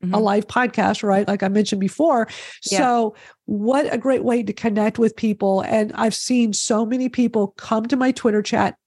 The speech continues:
Speaker 2: and now in the last two years, come to my Twitter Spaces.
Speaker 1: Mm-hmm.
Speaker 2: And I see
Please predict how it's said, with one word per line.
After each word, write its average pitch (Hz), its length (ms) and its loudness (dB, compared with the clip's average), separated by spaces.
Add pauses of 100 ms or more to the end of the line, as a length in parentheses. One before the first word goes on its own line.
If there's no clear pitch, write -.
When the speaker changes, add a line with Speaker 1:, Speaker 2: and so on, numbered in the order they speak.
Speaker 2:
and 320 280 0
now 220 440 0
in 220 40 -8
the 208 80 -4
last 190 240 0
two 220 120 -2
years, 196 220 2
come 202 200 -8
to 202 80 -4
my 190 120 0
Twitter 190 280 0
Spaces. 285 720 0 (260)
Speaker 1:
Mm-hmm. 202 280 -2
Speaker 2:
And 254 100 2
I 247 100 2
see 302 380 0